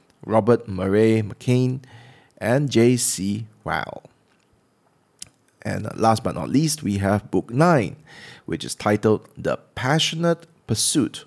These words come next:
of Revival and Christ Exalting Joy, with Jonathan Edwards, Martyn Lloyd-Jones, and Bill Piper.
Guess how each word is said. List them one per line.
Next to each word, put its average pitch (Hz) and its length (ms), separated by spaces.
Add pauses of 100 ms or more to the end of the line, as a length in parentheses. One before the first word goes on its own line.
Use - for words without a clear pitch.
of 101 320
Revival 92 560 (280)
and 78 280
Christ 131 500
Exalting 101 720 (140)
Joy, - 380 (380)
with - 360
Jonathan 123 420
Edwards, - 540
Martyn 113 400
Lloyd-Jones, 127 600
and 101 440
Bill 80 280 (120)
Piper. - 460